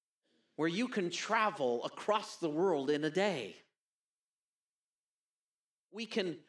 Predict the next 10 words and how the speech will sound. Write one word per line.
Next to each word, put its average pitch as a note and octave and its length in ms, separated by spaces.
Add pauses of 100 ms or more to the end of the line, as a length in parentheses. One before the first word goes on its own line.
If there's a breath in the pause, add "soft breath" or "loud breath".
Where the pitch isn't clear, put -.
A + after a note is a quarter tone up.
(160 soft breath)
send G3+ 400
messages D3 840
instantaneously, F3+ 1700 (480 soft breath)
video, B2 760 (480)
pictures, - 880 (420 soft breath)
the D3 100
written E3 420
word, B2 540 (640 soft breath)
instantaneously F#3+ 1160
to B2+ 160